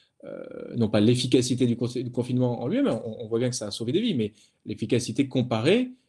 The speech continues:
du nombre de vies qu'on aura sauvées par le confinement et du nombre de vies qui auront été perdues par le confinement, par tous les effets sociaux et psychologiques du, du confinement.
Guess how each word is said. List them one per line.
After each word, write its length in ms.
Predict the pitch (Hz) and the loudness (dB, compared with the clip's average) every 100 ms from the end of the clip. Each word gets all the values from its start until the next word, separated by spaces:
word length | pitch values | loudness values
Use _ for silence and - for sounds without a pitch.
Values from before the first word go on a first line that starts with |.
| _ | _
du 180 | 117 107 | -8 0
nombre 180 | 147 160 | 4 4
de 80 | 131 | 4
vies 180 | 143 147 | 0 0
qu'on 140 | 117 | -2
aura 160 | 110 110 | -2 -4
sauvées 340 | - 117 127 | -4 -2 -2
par 180 | 123 101 | -4 -6
le 80 | 101 | -8
confinement 480 | 107 - 113 202 202 | -8 -8 -4 -2 -2
et 80 | |
du 100 | 110 | -2
nombre 180 | 117 120 | 0 0
de 100 | 113 | 0
vies 320 | 113 202 254 - _ _ | 0 0 0 -4 _ _
qui 100 | - | -6
auront 140 | 110 107 | -2 -2
été 200 | 101 117 | -2 0
perdues 420 | 180 165 269 202 | 2 4 4 2
par 140 | 123 | 0
le 80 | 107 | -4
confinement, 520 | 117 110 226 196 107 | -6 -4 -2 -2 -4
par 160 | 104 101 | -8 -10
tous 120 | 143 | -6
les 180 | 120 113 | -2 -2
effets 220 | 123 180 | -2 -2
sociaux 420 | 175 120 - 190 | -4 -6 -2 0
et 60 | 156 | 0
psychologiques 680 | 127 127 - 131 120 214 165 | -4 -8 -4 -2 -2 -4 -6
du, 240 | 139 131 | -8 -8
du 100 | 127 | -12
confinement. 400 | 127 127 113 104 | -14 -14 -12 -12